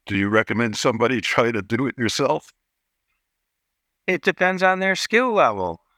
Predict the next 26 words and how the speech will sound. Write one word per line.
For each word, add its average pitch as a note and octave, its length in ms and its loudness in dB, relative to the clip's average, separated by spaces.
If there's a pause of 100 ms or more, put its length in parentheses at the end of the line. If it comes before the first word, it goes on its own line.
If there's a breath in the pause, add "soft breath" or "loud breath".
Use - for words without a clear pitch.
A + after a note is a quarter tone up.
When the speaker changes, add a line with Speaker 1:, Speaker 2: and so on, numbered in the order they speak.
(160)
Speaker 2:
Uh, A#2+ 540 2
there B2+ 240 0
are G3 180 2 (140)
people G3+ 400 2
that D#3 140 2
are B2 160 -2 (840)
perfectly E3+ 480 0
capable, D#3 680 -2 (1000)
and B2 640 0 (320)
they B2+ 100 -2
can A#2 180 -4
follow D3+ 560 2
direction. D#3+ 640 -4
They B2+ 180 -2
can C3 920 -4 (680)
generate C#3 500 0 (680)
drawings E3 500 2
from, C3 540 0 (140)
yeah, A#2+ 180 2
the G#2 80 -6
plan C#3+ 380 0
supplied A#2+ 500 0
by A2+ 160 2
the G#2+ 120 -8
dome C3+ 480 0 (640)
manufacturer. B2+ 960 0